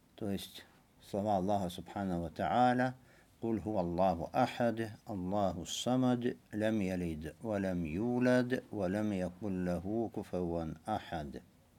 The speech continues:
Эта сура называется сурой Аль-Ихляс. Аль-Ихляс значит чистое посвящение, чистое, полное посвящение. Почему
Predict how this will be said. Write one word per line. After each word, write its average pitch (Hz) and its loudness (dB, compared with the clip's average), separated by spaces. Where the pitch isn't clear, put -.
Эта 175 6
сура 170 6
называется 123 6
сурой 120 2
Аль-Ихляс. - -4
Аль-Ихляс 135 8
значит 131 2
чистое 151 6
посвящение, 101 0
чистое, 120 2
полное 123 6
посвящение. 90 -2
Почему 156 6